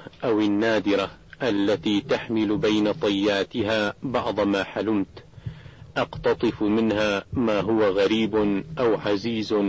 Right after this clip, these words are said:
أو مفيد أو جميعها معاً. وكانت هذه النوعية من الكتب أيضًا عزيزة نادرة، فلم أقدر على الحصول على ما أريد منها في جميع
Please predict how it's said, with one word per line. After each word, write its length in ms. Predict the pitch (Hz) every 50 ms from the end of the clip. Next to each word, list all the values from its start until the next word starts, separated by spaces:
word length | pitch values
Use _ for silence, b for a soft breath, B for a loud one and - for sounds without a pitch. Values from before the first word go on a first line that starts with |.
| 95 95 - -
أو 180 | 123 123 117 110
مفيد 760 | 107 101 101 95 - 117 117 113 104 107 110 104 104 98 92 - - -
أو 180 | 139 127 110
جميعها 720 | 104 98 113 107 104 104 101 95 98 113 110 95 104 104 98
معاً. 400 | 98 104 101 101 101 90 90 - - - - - - - - - - - - - - - - - - B B B B B B B B B B - 160 156 B B B B B B B B B B B -
وكانت 640 | 123 120 113 104 - - 135 135 131 123 117 110 -
هذه 320 | 117 113 113 107 110 104 113
النوعية 640 | 110 110 110 107 104 101 101 123 120 117 120 107 -
من 260 | 117 107 107 107 104
الكتب 520 | 107 101 98 - - 127 120 - 120 104 101
أيضًا 600 | 104 101 - - 127 123 117 104 113 110 101 95 98
عزيزة 580 | 101 98 92 120 117 110 98 110 101 - - 104
نادرة، 600 | 98 98 101 101 98 92 92 98 92 - 92 - - - - - - - - _ - - -
فلم 320 | - 110 104 107 101 101 101
أقدر 500 | - 139 - - 120 104 117 110 104 104 -
على 260 | - 110 107 104 104
الحصول 640 | 104 90 - - 107 - - 120 117 113 107 107
على 340 | 107 113 120 110 104 107 107
ما 220 | 104 104 101 98 -
أريد 360 | - 110 104 110 113 113 104 113
منها 400 | 101 107 110 107 98 101 104 98
في 220 | - - 104 98
جميع 360 | 98 - 110 107 113 113 104